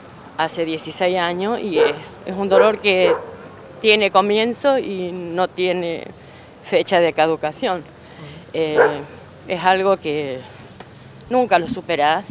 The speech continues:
y el día a día aprendés a vivir con el dolor que te tocó vivir. Pero bueno, eh, de ahí en más uno sabe el dolor y nadie, yo por lo menos, y creo que todas, eh,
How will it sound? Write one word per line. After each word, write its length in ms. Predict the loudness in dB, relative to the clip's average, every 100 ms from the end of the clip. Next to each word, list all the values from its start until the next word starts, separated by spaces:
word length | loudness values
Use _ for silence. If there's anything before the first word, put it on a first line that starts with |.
| -12
y 220 | -10 -8
el 220 | -10 -8
día 220 | -4 -2
a 20 | 0
día 440 | 0 4 4 2 -4 -20 -20 -20 -6
aprendés 680 | -6 -4 -4 0 0 0 -2
a 80 |
vivir 520 | -4 -4 -4 -4 -4 -8 -14 -20 -20 -20 -20 -14 -4
con 160 | -2
el 140 | 0 0
dolor 320 | 2 2 -2
que 80 | -4
te 160 | -4
tocó 340 | -4 -2 0 0
vivir. 440 | -4 -6 -6 -8 -12 -20 -20 -16
Pero 480 | -8 -4 -2 -2 -4 -8 -10
bueno, 300 | -4 -4 -4 -12 -20 -20 -20 -20 -20 -20 -20 -20 -20 -18 -14
eh, 260 | -6 -6 -6 -10 -4
de 140 | 0
ahí 180 | 2 0
en 160 | 0
más 380 | 2 2 0 -8 -8
uno 220 | -6 -4
sabe 380 | 0 6 8 6
el 100 | 2
dolor 320 | 0 2 2
y 100 | 2
nadie, 460 | -2 -2 -2 -2 -4 -10 -20 -20 -20 -18 -12
yo 280 | 0 2 4
por 180 | 2
lo 80 | -2
menos, 340 | -2 -2 -2 -4
y 60 |
creo 200 | -4 -6
que 120 | -6
todas, 400 | -6 -4 -2 -2 -4 -20 -20 -20 -20 -6
eh, 460 | -2 -2 -4 -8